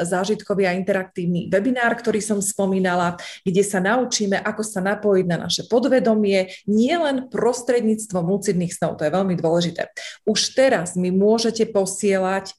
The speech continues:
prihlášky na mail mária zavináč talk slow bodka es ká. Stačí, keď do predmetu mailu napíšete lucidný sen a ja si vás dám pekne do takej kolónky a tam vám neunikne žiadna informácia,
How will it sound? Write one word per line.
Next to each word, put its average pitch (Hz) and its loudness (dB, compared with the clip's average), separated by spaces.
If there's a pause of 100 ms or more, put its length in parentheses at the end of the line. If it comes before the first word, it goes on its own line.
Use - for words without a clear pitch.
prihlášky 208 0
na 180 2
mail 175 0
mária 226 2
zavináč 202 -2 (200)
talk 220 2
slow 190 0
bodka 175 -2
es - -8
ká. 269 0 (160)
Stačí, 262 0
keď 185 2
do 208 4
predmetu 208 0
mailu 226 2
napíšete 190 -4
lucidný 180 -2
sen 254 2 (160)
a - 2
ja 196 4
si 196 -2
vás 190 2
dám 180 -2
pekne 208 -2
do 185 0
takej 175 -4
kolónky 208 2 (240)
a 175 2
tam 196 0
vám 175 0
neunikne 185 0
žiadna 175 0
informácia, 220 0